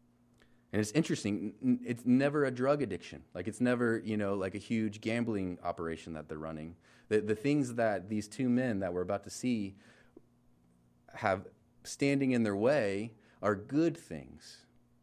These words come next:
And this is a, a, a common thing. Jesus always comes after our heart to show us that we, we take good things and make them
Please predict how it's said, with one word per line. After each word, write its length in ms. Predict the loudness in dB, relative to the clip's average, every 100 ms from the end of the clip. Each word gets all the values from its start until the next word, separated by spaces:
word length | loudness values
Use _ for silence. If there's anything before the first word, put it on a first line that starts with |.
| _ _ _ -4
And 100 | -4
this 80 |
is 80 | 4
a, 380 | 4 4 4 2
a, 60 | 0
a 40 |
common 520 | -2 -4 -2 0 0
thing. 180 | 0 -2
Jesus 240 | 0 -4 -2
always 240 | 0 0
comes 220 | -2 -2
after 260 | -2 0 -2
our 80 | 0
heart 340 | 0 0 -4 -16 -8
to 80 | -2
show 200 | 4 4
us 140 | 4
that 320 | 2 2 0 -8 -8 2
we, 240 | 4 4 0
we 160 | -2 -2
take 280 | -2 -2
good 220 | 0 0 0
things 380 | -2 -2 -2
and 100 | -4
make 220 | -4 -4 -6
them 220 | -6